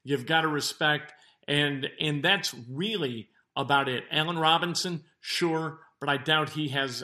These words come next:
a great day against the Colts secondary. The Colts, if you, if you can get to Nick Foles, you got a real chance to win that game.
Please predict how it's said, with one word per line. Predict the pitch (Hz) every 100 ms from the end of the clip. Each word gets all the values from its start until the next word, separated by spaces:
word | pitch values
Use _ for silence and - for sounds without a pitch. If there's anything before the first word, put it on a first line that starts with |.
| -
a | 139
great | 117 139 143 143
day | 135
against | 131 127 117 -
the |
Colts | - 123 -
secondary. | 127 120 113 107 113 - _ _ _ _
The | -
Colts, | - 180 180 - _ _
if | 127 104 135
you, | 180 247 220 156
if | 147 147 143 -
you | 139 196
can | 233
get | 180 190 123 - - _
to | 143
Nick | 139 147
Foles, | - 160 135 -
you | 139
got | 143 123
a |
real | 127 135
chance | 113 139 123 -
to | 123
win | 113
that | 107 104
game. | 123